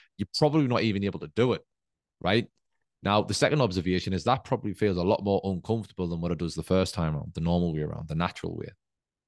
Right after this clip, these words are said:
Probably feels a lot more uncomfortable, like it just doesn't even belong there. It just feels wrong, right? And doesn't, doesn't feel like it's ever gonna feel right crossing it that way. Now, I want that to represent you doing something you've never done.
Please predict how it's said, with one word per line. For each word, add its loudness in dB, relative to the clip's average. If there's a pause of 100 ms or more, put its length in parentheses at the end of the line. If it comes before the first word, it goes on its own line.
(140)
Probably 2
feels 4
a 6
lot 4
more 4
uncomfortable, 0 (100)
like -6
it -4
just -10 (380)
doesn't 4
even 4
belong 4 (140)
there. -2
It -10
just -4
feels 6
wrong, 2 (440)
right? -2
And -4
doesn't, -4
doesn't 2
feel 6
like 4
it's 0
ever 4
gonna 4
feel 2
right -2
crossing -8
it -4
that -2
way. -6 (1900)
Now, 4 (460)
I 4
want 4
that 4
to 4
represent 4
you 6
doing 4
something 2
you've -2
never 2
done. 2